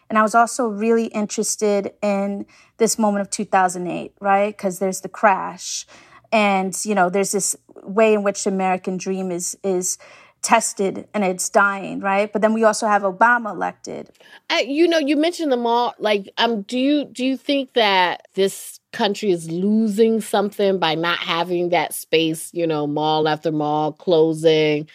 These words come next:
Speaker 2: Um, I guess less Victoria's Secrets and stuff <laughs> to, to,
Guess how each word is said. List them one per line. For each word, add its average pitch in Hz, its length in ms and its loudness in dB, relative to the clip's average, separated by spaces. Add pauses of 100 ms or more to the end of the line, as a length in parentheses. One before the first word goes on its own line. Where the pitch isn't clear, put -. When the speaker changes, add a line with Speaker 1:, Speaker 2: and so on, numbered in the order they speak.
(280)
Speaker 2:
Um, 151 320 -2
I 143 120 -4
guess 180 260 2
less 165 340 4
Victoria's 160 640 0
Secrets 160 680 -2
and 160 220 -10
stuff - 300 -4
<laughs> - 0 -
to, 349 100 -6
to, 339 1200 0